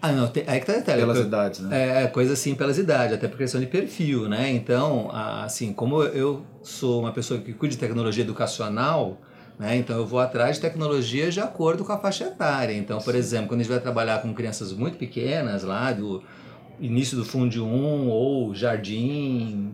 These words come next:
Speaker 1: né? A, a gente procura tecnologias que envolva também movimentos mais amplos, né?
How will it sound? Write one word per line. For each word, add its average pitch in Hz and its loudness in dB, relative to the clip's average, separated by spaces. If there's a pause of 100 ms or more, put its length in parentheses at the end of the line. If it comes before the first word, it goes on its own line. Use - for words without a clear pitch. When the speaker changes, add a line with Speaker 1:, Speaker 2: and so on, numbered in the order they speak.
Speaker 1:
né? 135 -4 (440)
A, 113 -2
a 120 -2
gente 117 -2
procura 135 2
tecnologias 143 2
que - -4
envolva 143 2
também 147 0
movimentos 147 0
mais 156 -4
amplos, 120 -2
né? 123 -4